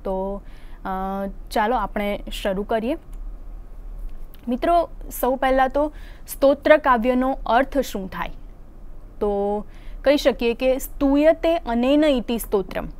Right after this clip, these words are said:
એટલે કે જેનાથી સ્તુતિ કરાય તે સ્તોત્ર. સ્તોત્ર કાવ્ય એને કહેવાય કે જેમાં ભક્ત પોતાના, અ, હૃદયથી ભગવાનનું સ્તવન કરતા હોય,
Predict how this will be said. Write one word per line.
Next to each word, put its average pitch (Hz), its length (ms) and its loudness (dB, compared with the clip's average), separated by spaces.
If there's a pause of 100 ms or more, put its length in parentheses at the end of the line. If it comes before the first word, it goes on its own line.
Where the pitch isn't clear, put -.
(480)
એટલે 202 180 -6
કે 214 240 -4 (280)
જેનાથી 240 440 4
સ્તુતિ 269 460 2
કરાય 262 400 6 (480)
તે 269 140 8
સ્તોત્ર. - 440 -4 (1120)
સ્તોત્ર 247 680 4
કાવ્ય 254 340 6
એને 262 220 4
કહેવાય 254 320 2
કે 262 120 2
જેમાં 277 360 2 (280)
ભક્ત 247 440 4 (340)
પોતાના, 285 760 4 (140)
અ, - 40 -4 (560)
હૃદયથી 247 680 4 (380)
ભગવાનનું 240 480 2
સ્તવન 233 420 4
કરતા - 320 -4
હોય, 160 180 -10